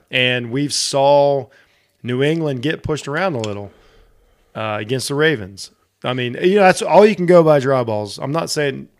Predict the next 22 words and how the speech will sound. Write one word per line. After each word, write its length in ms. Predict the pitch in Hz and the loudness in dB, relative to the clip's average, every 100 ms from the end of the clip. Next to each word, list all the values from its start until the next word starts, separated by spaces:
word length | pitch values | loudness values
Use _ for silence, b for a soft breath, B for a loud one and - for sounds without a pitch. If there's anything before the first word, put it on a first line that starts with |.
| _ | _
not 160 | 131 139 | -6 -6
sitting 140 | 139 | -4
there 60 | 127 | -8
saying 200 | 131 123 | -6 -6
New 100 | 120 | -4
England's 240 | 123 117 | -6 -8
bad, 500 | 95 131 131 107 101 - b b b _ | -4 -2 0 -2 -6 -14 b b b _
but, 400 | 123 120 117 - _ _ _ _ _ _ _ _ | -4 -2 -4 -8 _ _ _ _ _ _ _ _
you 120 | 131 120 | -6 -6
know, 300 | 110 110 110 - | -4 -8 -12 -6
things 420 | 135 139 113 - _ _ _ _ - | -4 -2 -6 -12 _ _ _ _ -10
tend 200 | 135 127 | -8 -6
to 40 | |
repeat 340 | 113 110 180 | -8 -2 -4
themselves. 460 | 123 98 107 113 113 | -4 -10 -6 -6 -4
Like, 220 | 107 104 _ | -6 -8 _
if, 160 | 101 _ _ _ _ _ | -20 _ _ _ _ _
so 340 | - 120 110 b b b b b - | -8 -6 -8 b b b b b -12
if 160 | 110 - | -12 -10
the 100 | 110 | -6
Ravens 460 | 117 165 156 135 | 0 0 0 -6
could 240 | - 113 | -6 -8